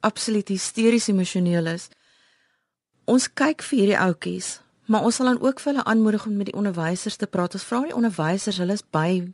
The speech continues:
gedurende hierdie proses, dat die onderwysers ook kyk, dat hulle sien, "Okay, hierdie ouetjies in my klas, ek het nooit besef hierdie ouetjie sukkel so nie. Ek gaan hom nou 'n bietjie dophou." Ons bied ook dan aan, ehm,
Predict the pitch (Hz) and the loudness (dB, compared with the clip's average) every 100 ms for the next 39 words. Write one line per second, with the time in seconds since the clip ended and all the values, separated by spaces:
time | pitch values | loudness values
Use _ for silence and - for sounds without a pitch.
0 | - - - 185 180 208 202 190 170 170 | -16 -6 -4 0 6 6 6 2 0 -4
1 | - 180 - 165 175 - _ _ _ _ | -4 -6 -4 -4 -4 -8 _ _ _ _
2 | _ 202 - 240 226 175 196 285 - - | _ -2 2 4 4 4 2 0 -4 0
3 | 254 254 180 165 185 190 208 - 254 226 | 0 2 0 0 -2 -4 -4 -4 -4 -4
4 | - 208 214 - 208 226 208 190 185 185 | -2 0 0 0 -4 -6 -4 -4 -4 -6
5 | 175 - - _ _ _ 220 269 240 233 | -6 -10 -20 _ _ _ -6 -4 -2 -2
6 | 233 220 202 202 - 196 196 - 208 208 | -2 -2 2 2 2 -2 -4 -6 -4 -2
7 | 190 165 156 139 82 _ _ _ _ _ | -2 -2 -2 -4 -6 _ _ _ _ _
8 | _ _ 220 226 254 233 202 202 190 185 | _ _ 0 2 4 4 4 2 0 -2
9 | 196 190 190 - 151 - _ _ _ _ | -2 -2 -2 -4 -10 -10 _ _ _ _
10 | _ - 220 - 233 269 262 226 214 - | _ 0 0 2 0 0 -2 -2 -2 -2
11 | 269 214 151 165 180 _ - 196 196 | 2 2 0 -4 -10 _ -2 0 0